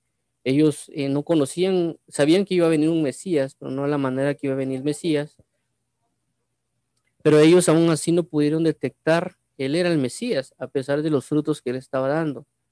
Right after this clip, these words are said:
Eh, cuando hablamos de frutos, no solo estamos hablando de las palabras, y también, sino también de las actitudes que alguien da. También, ah, ah, hicimos mención de que no es la cantidad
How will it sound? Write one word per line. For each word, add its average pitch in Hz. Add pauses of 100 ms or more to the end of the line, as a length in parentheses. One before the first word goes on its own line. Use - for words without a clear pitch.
(320)
Eh, 123
cuando 139
hablamos 160
de 156
frutos, 175
no 151
solo 156
estamos 151
hablando 147
de 151
las 139
palabras, 139
y 147
también, 135
sino 131
también 131
de 139
las 139
actitudes 143
que -
alguien 143
da. 160 (600)
También, 151
ah, 151
ah, 131
hicimos 160
mención 156
de 156
que 143
no 143
es 151
la 139
cantidad 135